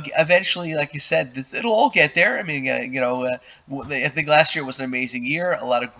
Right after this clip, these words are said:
great stuff came out from it. This coming year, you know, twenty twenty-two, I, I call the year of the builder, and we're gonna have all kinds of amazing things, uh, I think, that are gonna revolve around this. Um, and th-, that's sort of my plan. I, I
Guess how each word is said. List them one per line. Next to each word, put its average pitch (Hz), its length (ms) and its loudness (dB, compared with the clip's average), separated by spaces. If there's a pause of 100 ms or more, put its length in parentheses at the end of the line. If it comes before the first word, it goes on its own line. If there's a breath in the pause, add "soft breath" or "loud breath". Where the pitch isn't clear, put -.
great 151 220 0
stuff - 300 -6
came 131 180 -8
out 131 200 0
from 139 120 -16
it. 139 160 -10
This 131 140 -8
coming 139 400 -4
year, 135 280 0 (840 loud breath)
you 135 100 -6
know, 123 140 0
twenty 156 300 -2
twenty-two, 160 500 -2
I, 131 300 0
I - 20 2
call 151 220 -4
the 147 100 -2
year 196 140 4
of 190 80 2
the 175 80 -2
builder, 170 440 0 (140)
and 123 180 -6
we're 143 60 -10
gonna 151 160 -4
have 147 100 -4
all 151 120 -4
kinds 143 260 -6
of 139 80 -8
amazing 135 460 -4
things, 117 400 -10 (100)
uh, 87 160 -10
I 117 80 -6
think, 131 300 -12
that 120 120 -6
are 117 60 -6
gonna 113 160 -8
revolve 123 480 2
around 107 300 0
this. - 380 -8 (180)
Um, 107 420 -4
and 110 220 -6
th-, 107 120 -6
that's 123 160 -8
sort 156 120 -8
of 160 60 -6
my 151 40 -8
plan. 147 300 -2
I, 120 200 0
I 123 220 -2